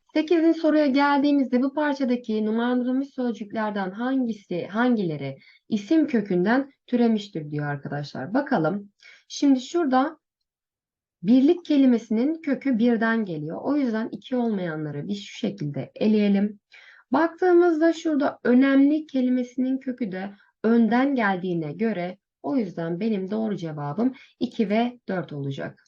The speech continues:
Doğru cevap B seçeneği. Dokuza baktığımızda bu cümlenin öge sıralanışı aşağıdakilerden hangisinde,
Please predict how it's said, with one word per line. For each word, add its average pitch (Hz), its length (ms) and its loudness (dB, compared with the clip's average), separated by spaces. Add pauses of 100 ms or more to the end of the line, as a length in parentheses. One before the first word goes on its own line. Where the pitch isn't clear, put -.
(100)
Doğru 175 200 -2
cevap 196 380 -4
B 165 140 -2
seçeneği. - 520 -12 (3250)
Dokuza 359 460 2
baktığımızda 320 1000 2 (220)
bu 285 180 4
cümlenin 330 560 6
öge 208 220 2
sıralanışı 262 720 0
aşağıdakilerden 240 1080 -2
hangisinde, 240 920 -6